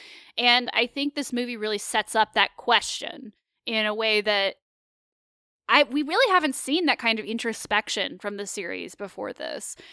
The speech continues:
It sets up the tension between M and Bond, Judi Dench's M and Bond, really well, because he obviously really cares about her, even though they have a really different view of what it means to be a double O.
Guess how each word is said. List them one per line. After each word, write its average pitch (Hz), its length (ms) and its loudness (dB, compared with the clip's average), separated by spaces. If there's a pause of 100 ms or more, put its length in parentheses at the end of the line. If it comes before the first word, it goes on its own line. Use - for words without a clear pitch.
(160)
It 240 140 -2
sets 277 240 0
up 302 140 -4
the 277 80 -6
tension 247 420 -4
between 220 320 -6
M 214 260 -2
and 254 180 -6
Bond, 262 560 0
Judi 226 240 -6
Dench's 208 440 -4
M 220 260 -4
and 214 180 -8
Bond, 214 440 -4
really 185 320 -10
well, 247 520 4 (240)
because 240 240 -4
he 233 160 -8
obviously 247 520 0
really 220 200 -4
cares 240 400 2
about 220 280 2
her, 220 240 0
even 220 300 -2
though 214 120 0
they 208 140 0
have 196 200 -2
a 196 60 -6
really 214 460 -2
different 202 420 -8
view 190 300 -8
of 185 140 -12
what 190 140 -2
it - 80 -8
means 233 400 -6
to 247 80 -10
be 233 140 -4
a 220 60 0
double 214 400 -2
O. 208 420 -4